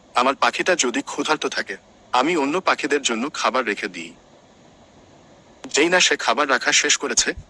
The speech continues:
অমনি একটা পরিচিত কিচিরমিচির শব্দ শুনতে পেল। লায়লা তাকিয়ে দেখল, তার ছোট্ট পাখিটা উড়ে এসে সামনের গাছের ডালে বসেছে। লায়লার খুশিতে মনটা ভরে উঠল। সে দৌড়ে গিয়ে নানিকে জড়িয়ে ধরল।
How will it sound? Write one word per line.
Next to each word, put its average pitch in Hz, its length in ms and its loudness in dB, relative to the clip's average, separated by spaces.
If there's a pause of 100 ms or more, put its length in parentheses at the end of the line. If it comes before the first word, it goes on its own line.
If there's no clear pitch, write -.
অমনি 135 300 0
একটা 147 260 2
পরিচিত 143 420 0
কিচিরমিচির 151 580 -2
শব্দ 107 300 0
শুনতে 120 340 0
পেল। 92 220 -6 (760)
লায়লা 135 320 4
তাকিয়ে 131 360 0
দেখল, 107 340 0 (340)
তার 123 100 4
ছোট্ট - 320 0
পাখিটা 147 440 0
উড়ে 135 280 -2
এসে 135 220 2
সামনের 131 400 2
গাছের 131 340 0
ডালে 98 240 2
বসেছে। 95 440 0 (2000)
লায়লার 139 300 4
খুশিতে - 460 -2
মনটা 120 320 0
ভরে 101 220 -4
উঠল। - 280 -8 (400)
সে 160 200 4
দৌড়ে 143 320 0
গিয়ে 135 160 -2
নানিকে 117 400 -2
জড়িয়ে 107 340 -2
ধরল। 92 300 -12